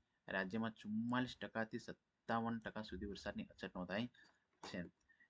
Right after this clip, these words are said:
ખેતમજૂરી, ધાનના વાવેતર અને પાણીના સ્ત્રોતો ઉપર અસર જોવા મળી રહી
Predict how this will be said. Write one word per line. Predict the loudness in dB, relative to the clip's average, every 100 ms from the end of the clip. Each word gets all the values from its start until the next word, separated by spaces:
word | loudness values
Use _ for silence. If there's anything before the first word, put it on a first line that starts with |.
| _ _
ખેતમજૂરી, | 2 2 2 2 4 2
ધાનના | 0 0 2
વાવેતર | 4 2 0 -2
અને | -2 -2
પાણીના | 0 -2 -2 -2
સ્ત્રોતો | -6 -6 -4
ઉપર | -4 -4
અસર | -6 -6 -4
જોવા | 0 0
મળી | 0 -2
રહી | -2 -2 -4